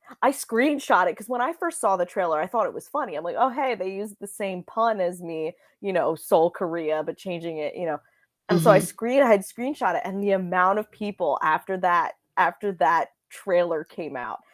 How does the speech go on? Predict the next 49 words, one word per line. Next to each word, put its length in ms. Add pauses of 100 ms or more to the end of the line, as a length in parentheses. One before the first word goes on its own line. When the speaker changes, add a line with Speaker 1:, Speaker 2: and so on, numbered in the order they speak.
(160)
Speaker 1:
that 100
I 120
got, 260 (260)
"I 80
saw 300
this 180
and 140
thought 240
of 80
you. 180
Are 80
you 100
part 300
of 120
it? 200
Like, 160
is 120
this 220
you?" 300
Is, 140
I'm 140
like, 180
Speaker 2:
<laughs> 80
Speaker 1:
"No, 320
it's 160
not 280
me. 220
I 60
wish." 480
<laughs> 240
Speaker 2:
Right? 1160
Oh 300
Speaker 1:
Yeah. 60
Speaker 2:
my 140
God. 500
Like, 180
that 160
would 100
be 160
amazing. 1080
But 140
yeah, 200
Speaker 1:
Yeah. 20
Speaker 2:
no, 320
they 180
definitely, 400
like, 240
need 220
to 180